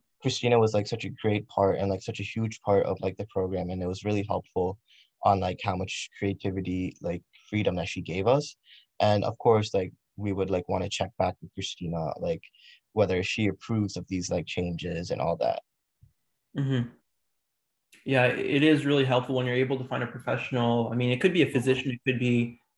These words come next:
Speaker 2: any kind of healthcare professional, it could be someone who, just like Christina,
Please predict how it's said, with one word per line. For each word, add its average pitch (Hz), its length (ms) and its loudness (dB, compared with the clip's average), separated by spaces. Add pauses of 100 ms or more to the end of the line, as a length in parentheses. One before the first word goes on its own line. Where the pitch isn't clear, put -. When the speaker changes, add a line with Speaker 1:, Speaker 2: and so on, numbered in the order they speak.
Speaker 2:
any 147 160 6
kind 143 180 2
of 127 60 2
healthcare 123 380 0
professional, 120 400 -4
it - 40 -4
could 131 80 -2
be 135 80 2
someone 131 260 2
who, 120 380 2 (220)
just 131 180 0
like 127 120 2
Christina, 123 560 2